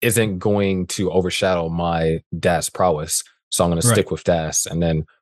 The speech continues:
Speaker 1: rolling, I just haven't had enough time to, you know, try and learn it.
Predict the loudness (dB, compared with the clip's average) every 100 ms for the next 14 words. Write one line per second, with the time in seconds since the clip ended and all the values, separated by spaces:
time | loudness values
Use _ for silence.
0 | -4 0 2 2 0 0 -2 -2 0 0
1 | -2 -4 -4 -2 0 0 2 0 -2 2
2 | 2 2 0 0 0 -2 -2 0 0 0
3 | -2 -4